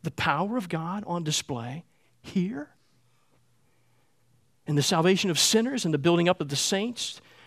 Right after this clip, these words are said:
through the proclamation of his gospel, all for his glory.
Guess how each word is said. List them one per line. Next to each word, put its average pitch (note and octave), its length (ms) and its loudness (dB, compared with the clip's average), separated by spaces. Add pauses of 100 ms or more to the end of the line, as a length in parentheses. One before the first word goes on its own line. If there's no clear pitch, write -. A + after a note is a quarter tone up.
(140)
through F#3+ 120 4
the D#3 80 4
proclamation F#3+ 560 4
of E3 80 2
his E3 180 6
gospel, G3 680 4 (1040)
all F#3 220 6
for G3+ 120 2
his F#3 200 6
glory. F3 520 -4